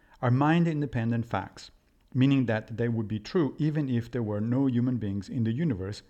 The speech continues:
capable of understanding them. Contrast that with a statement like, "Gold is beautiful." Beautiful according to whom? Following which criteria?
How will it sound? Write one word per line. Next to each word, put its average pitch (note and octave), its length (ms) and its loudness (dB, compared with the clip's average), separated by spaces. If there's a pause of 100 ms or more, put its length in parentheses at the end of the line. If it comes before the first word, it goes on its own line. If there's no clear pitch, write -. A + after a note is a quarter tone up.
(140)
capable A#2 460 -4
of G#2 140 -6
understanding G2+ 580 -6
them. - 180 -18 (1120)
Contrast G3 480 0
that F#2+ 320 -6
with G#2+ 100 -4
a A#2 60 -2
statement D3 420 -6
like, G#2+ 380 -6
"Gold A#2 280 0
is A2 120 -2
beautiful." C#3 480 -6 (600)
Beautiful A#2+ 420 0
according G#2 340 -2
to G#2+ 80 2
whom? C3 280 2 (460)
Following A2 480 0
which A2 220 -4
criteria? A2 520 -4